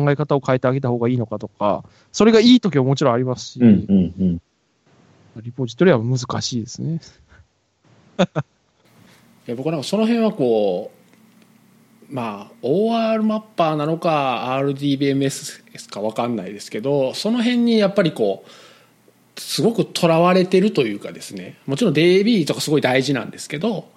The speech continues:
Speaker 3: なんかそこにこう、結局はプログラムってデータベースのデータを操作するだけでしょっていう、こう、発想がなんかすごい根本的なところにすごくあるのかなと思ってて、
Speaker 1: うんうんうんうん。
Speaker 2: うんうんうん。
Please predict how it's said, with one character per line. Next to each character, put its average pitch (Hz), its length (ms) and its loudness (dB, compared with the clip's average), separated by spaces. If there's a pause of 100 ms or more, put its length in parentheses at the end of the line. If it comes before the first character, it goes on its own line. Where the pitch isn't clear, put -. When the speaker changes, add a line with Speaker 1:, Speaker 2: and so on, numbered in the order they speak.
(920)
Speaker 3:
な 175 100 -2
ん - 40 -2
か - 180 -8 (100)
そ - 200 -2
こ 320 160 0
に 226 160 2
こ 110 320 -4
う、 - 40 -20 (320)
結 208 200 -2
局 254 220 0
は 262 120 4
プ 175 100 0
ロ 175 120 4
グ 202 80 4
ラ 190 100 4
ム 135 120 0
っ - 20 -6
て 127 500 -2
デ 180 180 2
ー 185 40 -2
タ 190 160 2
ベ 185 80 2
ー 160 40 2
ス 131 120 -4
の 107 40 -2
デ 135 240 0
ー 139 60 -6
タ 131 100 0
を 127 60 -2
操 165 180 0
作 - 140 -4
す - 80 -4
る 123 80 0
だ 120 140 -4
け 156 100 0
で 110 80 -2
し - 100 0
ょ 175 60 4
っ 175 100 -4
て 143 100 0
い 107 260 -2
う、 - 80 -12
こ - 340 -8
う、 - 40 -20 (680)
発 - 260 0
想 185 180 4
が 160 80 2
な 147 80 2
ん - 20 -2
か - 60 -4
す - 120 -2
ご 214 80 6
い - 60 2
根 220 240 4
本 214 180 2
的 226 160 4
な 165 80 4
と 120 80 -2
こ 113 60 -4
ろ 117 80 -4
に 117 40 -10
す - 140 -4
ご 156 100 0
く - 80 -2
あ 95 80 -2
る 123 60 -4
の 113 100 -2
か 95 160 -8
な 98 140 -8
と 156 80 0
思 120 380 4
っ - 20 -12
て 92 80 -2
て、 90 40 6
Speaker 1:
う 87 40 2
ん 82 140 -4
う 95 40 -2
ん - 20 0
う - 20 0
ん - 0 -
う - 20 0
ん。 - 0 -
Speaker 2:
う - 20 0
ん 82 140 -6
う 92 60 0
ん 87 60 4
う - 40 0
ん。 82 40 -6